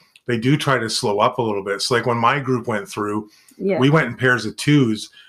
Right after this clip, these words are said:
Speaker 1: just to give space in between, right? 'Cause you
Speaker 2: Did
Speaker 1: didn't
Speaker 2: you
Speaker 1: want
Speaker 2: not have
Speaker 1: everybody
Speaker 2: to, like, check in or somewhere so that, and then if nobody saw you? No, nothing like that,
Speaker 1: No,
Speaker 2: huh?
Speaker 1: nothing. You just come into this highway. The top of the, we came out of what's called Devil's Triangle,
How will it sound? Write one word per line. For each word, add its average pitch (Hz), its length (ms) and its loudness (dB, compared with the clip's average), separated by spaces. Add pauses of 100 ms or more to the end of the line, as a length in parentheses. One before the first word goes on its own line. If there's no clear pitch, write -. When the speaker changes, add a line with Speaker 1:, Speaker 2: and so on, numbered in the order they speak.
Speaker 1:
just 131 220 0
to 120 60 -6
give 110 200 0
space 123 480 -2
in 113 80 -4
between, 131 440 -2
right? 101 240 -4
'Cause 113 160 -4
you - 60 0
Speaker 2:
Did 294 100 4
Speaker 1:
didn't 370 100 8
Speaker 2:
you 427 60 6
Speaker 1:
want 415 160 4
Speaker 2:
not 233 100 -2
have 262 160 4
Speaker 1:
everybody - 60 -8
Speaker 2:
to, 277 80 2
like, 240 280 2
check 214 280 -4
in 202 440 2
or 175 140 -2 (240)
somewhere 208 540 0
so 202 160 -2
that, 170 340 2 (160)
and 180 120 -2
then 170 400 -2 (200)
if - 160 -12 (240)
nobody 190 320 2
saw 180 260 0
you? 190 180 6
No, 190 220 2
nothing 190 380 2
like 170 160 0
that, 165 80 -2
Speaker 1:
No, 151 120 6
Speaker 2:
huh? 147 40 6
Speaker 1:
nothing. 135 300 0
You 113 100 0
just 131 180 2
come 139 140 4
into 131 140 2
this 120 160 0
highway. 123 320 4
The 101 60 -6
top - 280 2
of 147 60 0
the, 135 120 4
we 139 140 4
came 160 240 4
out 139 140 6
of 123 100 2
what's 123 200 -2
called 117 340 0
Devil's 120 280 0
Triangle, 104 540 -2